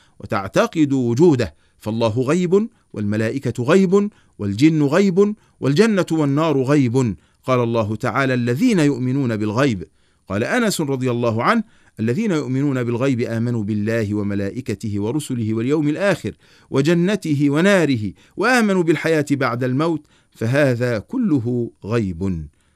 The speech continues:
وقد قال ابن مسعود رضي الله عنه: "إن أمر محمد صلى الله عليه وسلم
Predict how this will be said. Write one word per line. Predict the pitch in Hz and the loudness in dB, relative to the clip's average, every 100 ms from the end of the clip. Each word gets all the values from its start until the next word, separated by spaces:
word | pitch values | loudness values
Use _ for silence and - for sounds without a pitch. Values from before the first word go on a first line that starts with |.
| _ _ | _ _
وقد | - - 117 - | -18 -8 -8 -6
قال | 127 127 | -4 -2
ابن | 110 104 | -4 -6
مسعود | 104 95 104 190 202 | -8 -8 0 0 2
رضي | 143 120 110 | 0 -2 -4
الله | 110 113 107 | -4 -4 -2
عنه: | 139 208 196 - _ | 0 0 -2 -8 _
"إن | 135 | -4
أمر | 156 196 185 | -2 0 0
محمد | 170 151 160 180 233 185 | 0 -2 0 0 0 -2
صلى | 151 151 147 | -4 -2 -2
الله | 143 156 139 | 0 0 0
عليه | 135 139 127 | 0 -2 -2
وسلم | 127 156 160 147 147 | -2 -2 0 0 -2